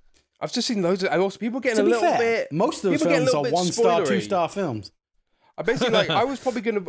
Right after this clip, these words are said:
Speaker 1: ha-, be happy to wait until I could, like, pay digitally
Speaker 2: Yeah.
Speaker 1: here in the U K.
Speaker 2: Yeah, yeah.
Speaker 1: But people were getting a little bit, 'cause people were getting riled up a little bit. They were getting a little bit spoilery, and I was like, "All right, guys, I'm gonna have
Speaker 2: I
Speaker 1: to
Speaker 2: saw
Speaker 1: try and"
Speaker 2: someone spoil it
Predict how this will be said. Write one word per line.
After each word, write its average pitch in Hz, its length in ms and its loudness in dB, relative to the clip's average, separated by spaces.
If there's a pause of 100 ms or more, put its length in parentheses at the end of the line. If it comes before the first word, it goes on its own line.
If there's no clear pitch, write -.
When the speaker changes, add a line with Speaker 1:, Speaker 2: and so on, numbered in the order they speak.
Speaker 1:
ha-, - 160 -4
be 160 100 -8
happy 190 220 -2
to 160 100 -4
wait 156 280 -2
until 131 220 -4
I 127 100 0
could, 127 180 -14
like, 123 260 -4
pay 120 760 -2 (440)
digitally 113 800 -4 (600)
Speaker 2:
Yeah. 151 240 -2
Speaker 1:
here 123 100 0
in 110 80 -4
the 110 80 -6
U 110 140 -4
K. 104 420 -4
Speaker 2:
Yeah, 135 280 -2
yeah. 110 140 -8
Speaker 1:
But 123 80 -10
people 254 280 0
were 240 80 0
getting 208 260 0
a 202 60 2
little 220 400 0
bit, 214 320 0 (120)
'cause 202 140 -8
people 254 160 0
were 262 60 -4
getting 214 200 0
riled 196 300 0
up 202 140 -4
a - 40 -4
little 117 160 -2
bit. 101 160 -6
They 120 140 -4
were 127 80 -2
getting 139 180 -2
a 139 40 0
little 165 120 0
bit 143 140 -2
spoilery, 135 500 -2
and 98 80 -4
I 101 60 -2
was 104 80 -6
like, 110 200 -4
"All 160 200 0
right, 95 240 -4
guys, 90 320 -8
I'm 107 140 -10
gonna 107 160 -4
have 196 80 0
Speaker 2:
I 220 80 0
Speaker 1:
to 214 40 -6
Speaker 2:
saw 214 140 -2
Speaker 1:
try 196 80 2
and" 190 80 -4
Speaker 2:
someone 143 400 -2
spoil 117 380 -8
it 101 180 -20